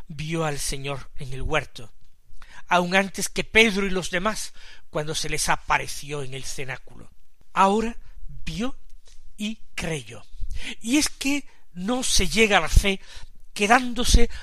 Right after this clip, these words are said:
a la puerta del misterio. No es desde la entrada del sepulcro viendo cómo él llegara a creer. Tuvo que penetrar al interior. Nosotros no llegamos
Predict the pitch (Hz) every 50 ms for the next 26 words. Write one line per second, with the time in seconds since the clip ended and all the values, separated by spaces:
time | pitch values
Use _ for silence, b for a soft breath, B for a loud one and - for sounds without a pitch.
0 | B B - - - 190 175 160 - - - 185 220 226 208 196 - - - 165
1 | 147 143 143 139 131 131 123 - - - 151 107 117 120 113 107 - - - -
2 | - - - - B B B B B B B 202 240 302 277 - 269 247 196 -
3 | 240 220 208 202 202 185 147 - - 277 285 277 254 233 214 214 196 - - 208
4 | - - - 294 294 277 - - - 262 262 - B B B B B 156 143 196
5 | 208 240 294 277 262 254 247 277 269 b b b b b b - - 170 156 156
6 | 175 185 190 185 - - 165 143 - - 147 147 143 120 143 170 180 170 170 165
7 | - b b b b b b - - - 160 - - - 143 135 127 123 - -
8 | - - - - - - - - - - - - - - - - 254 277 277 254
9 | 277 269 b b b b b b - - 185 - - - - 214 196 190 185 -
10 | - 190 214 254 269 247 220 214 226 214 208 196 - - 175 143 120 - - -
11 | - - - - - - - - - - B B B B B B B B B B
12 | 180 180 185 - - 277 285 - - 285 285 269 - - B B B B - 208
13 | 233 277 277 - - 226 208 233 233 208 202 220 214 - -